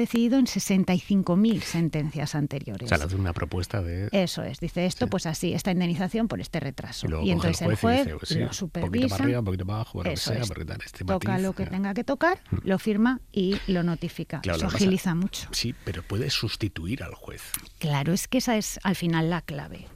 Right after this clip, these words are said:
Speaker 1: Sí, como en tantos otros negociados, este va a ser al final el camino. Y a alguno le gustaría, ¿eh?, cambiar al juez por una máquina,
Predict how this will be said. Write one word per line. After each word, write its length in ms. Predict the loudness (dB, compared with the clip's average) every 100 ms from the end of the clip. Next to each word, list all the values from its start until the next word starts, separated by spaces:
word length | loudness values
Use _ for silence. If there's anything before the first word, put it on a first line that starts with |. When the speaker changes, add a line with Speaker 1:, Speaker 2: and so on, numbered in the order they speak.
| -18 -18
Speaker 1:
Sí, 180 | -4 0
como 280 | 4 4 4
en 340 | 4 4 2
tantos 460 | 2 2 2 0 -2
otros 400 | -2 0 0 2
negociados, 840 | 0 0 0 0 2 0 -4 -8 -6 -4
este 240 | -2 0
va 80 | 0
a 40 |
ser 200 | 2 2
al 80 | 0
final 400 | 2 2 4 2
el 140 | 0
camino. 420 | 0 0 0 0 2
Y 120 | 4
a 40 |
alguno 240 | 4 4 4
le 80 | 2
gustaría, 640 | -4 -8 -8 -6 -4 -2
¿eh?, 80 | 0
cambiar 340 | 0 2 2
al 120 | 0
juez 180 | 0 0
por 160 | 2 2
una 160 | 4
máquina, 400 | 4 4 4 4